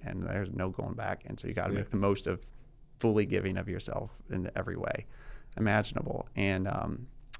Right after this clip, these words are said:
Speaker 1: and so there's something truly beautiful about being able to give of yourself. Until you've made that commitment, you can't fully give.
Speaker 2: Yeah.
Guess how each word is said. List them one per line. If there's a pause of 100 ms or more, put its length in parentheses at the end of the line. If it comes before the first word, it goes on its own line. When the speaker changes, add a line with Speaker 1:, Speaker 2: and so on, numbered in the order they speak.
(320)
Speaker 1:
and
so
there's
something
truly
beautiful
about
being
able
to
give
of
yourself.
Until
you've
made
that
commitment,
you
can't
fully (180)
give. (220)
Speaker 2:
Yeah.